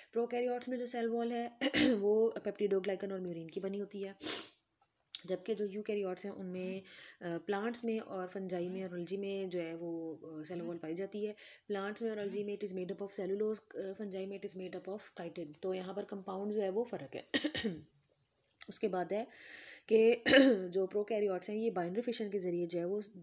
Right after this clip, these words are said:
अ, उसमें पेरेंट सेल अपने आप को दो हिस्सों में डिवाइड करता है और इसमें mitotic apparatus नहीं बनता क्योंकि इसमें सेंट्रियोल नहीं होता, जबकि एनिमल प्लांट सेल वगैरह में, अ, अगर हम देखें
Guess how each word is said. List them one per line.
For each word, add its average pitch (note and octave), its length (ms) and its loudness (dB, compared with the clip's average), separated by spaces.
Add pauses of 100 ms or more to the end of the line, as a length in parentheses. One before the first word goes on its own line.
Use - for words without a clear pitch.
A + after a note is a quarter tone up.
(140)
अ, E3+ 420 -4
उसमें G3 240 -6
पेरेंट F#3 320 0
सेल G3+ 140 -2
अपने F#3 220 -6
आप E3 80 -6
को F3+ 100 0
दो E3+ 100 2
हिस्सों F3+ 180 -2
में F3 120 -4
डिवाइड D3+ 280 -2
करता D#3+ 280 -4
है F4 80 0 (460)
और F3+ 160 0
इसमें F#3 320 -2
mitotic E3 260 -6
apparatus F#3 380 -2
नहीं A#3+ 100 0
बनता A3 280 2
क्योंकि G#3+ 220 -4
इसमें F#3 180 -8
सेंट्रियोल F#3+ 460 -4
नहीं A#3 160 0
होता, F#3+ 200 -4
जबकि F#3 300 -2
एनिमल G3 360 -2
प्लांट F3+ 280 -6
सेल F#3 220 -2
वगैरह F3 260 -4
में, F#3+ 180 -8 (340)
अ, D#3+ 320 -10 (240)
अगर F3 140 -6
हम F#3 160 -6
देखें E3 340 -4